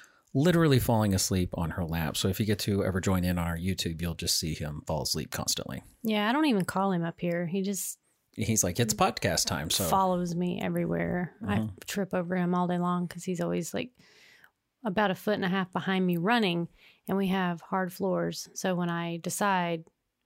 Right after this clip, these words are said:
Speaker 2: and do an about turn, I'm like, "Oh, I need to go this way." He just runs into my shins.
Speaker 1: Every single time.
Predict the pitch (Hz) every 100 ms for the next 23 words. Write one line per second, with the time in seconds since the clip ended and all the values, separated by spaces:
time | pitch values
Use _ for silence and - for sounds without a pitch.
0 | _ 202 196 180 170 190 - - 190 170
1 | 170 - 180 170 320 277 262 233 220 220
2 | 208 202 208 - 180 190 175 180 208 214
3 | 208 180 202 190 180 - 202 185 170 160
4 | 165 190 170 170 170 - 101 92 92 95
5 | 85 80 65